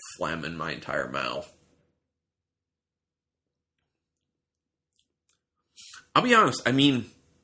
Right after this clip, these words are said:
the sour itself isn't super impressive to me because, like I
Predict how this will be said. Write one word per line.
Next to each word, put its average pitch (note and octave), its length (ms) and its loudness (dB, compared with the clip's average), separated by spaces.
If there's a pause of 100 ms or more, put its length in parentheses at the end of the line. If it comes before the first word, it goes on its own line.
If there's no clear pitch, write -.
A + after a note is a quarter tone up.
(440)
the C3+ 160 2
sour G#3+ 960 2
itself A#2 840 0 (180)
isn't B2+ 320 0
super D3 380 0
impressive C3+ 580 -4
to D3+ 100 -6
me D3 440 -4 (300)
because, A#2+ 320 2
like A#2 180 2
I A2 80 4